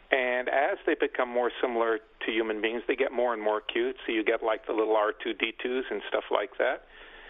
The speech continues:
And then when they're almost human looking, but they're not quite there, then the cuteness effect drops off, and that's the, that precipitous drop is the Uncanny Valley,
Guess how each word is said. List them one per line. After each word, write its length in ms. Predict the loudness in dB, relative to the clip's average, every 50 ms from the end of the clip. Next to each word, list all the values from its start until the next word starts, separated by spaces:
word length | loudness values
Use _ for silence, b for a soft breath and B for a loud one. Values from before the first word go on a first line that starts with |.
| B B B B B B B B
And 220 | 0 0 0 0 2
then 400 | 2 2 4 2 0 -2 -2 -2
when 260 | 0 0 0 0 0 0
they're 180 | 2 0 0 -2 -6 -2 2 4
almost 600 | 4 6 6 4 2 2 2 2 2 2 0 -2 -6 -8 -6 -4
human 420 | -2 0 0 2 0 0 0 -2
looking, 400 | -2 -4 -4 -4 -6 -6 -6 -6 -8 -14 -20 -20 B B B B B B B 2
but 140 | 2 2 4
they're 140 | 2 2 2
not 400 | 2 0 0 0 0 -2 -4 -4
quite 320 | 0 0 2 2 0 -4 -4 -2
there, 300 | 0 0 2 0 0 -2 -6 -10 -18 _ _ _ B B B B B B B B B B B B B B B B B -20 -20 -18 -8
then 640 | -2 2 2 4 4 2 0 -2 -2 -4 -2 2
the 360 | 2 2 4 2 2 -2 -4 -4 -4 -2
cuteness 260 | -2 0 0 0 -2 -4 -4 -2
effect 240 | 0 0 0 0 0
drops 320 | 2 2 2 0 -2 -2 0
off, 280 | 2 2 4 2 0 -2 -6 -12 -10 -6 -4
and 200 | -2 0 2 4
that's 220 | 4 2 2 -2 -8 -8 -2
the, 220 | 0 2 2 2 0 -4 B B B B
that 200 | 0 0 0 0
precipitous 640 | 2 0 0 2 2 2 2 2 2 0 0 0 -2 -4 -2 -2
drop 320 | 0 0 2 0 0 -4 -8 -12 -16 -16 B B B B B B B B B B
is 140 | -4 -4 -2 0
the 60 | 0 0
Uncanny 520 | 0 -2 -4 -2 -2 0 0 0 -2 -2 0
Valley, 340 | 2 2 2 2 0 0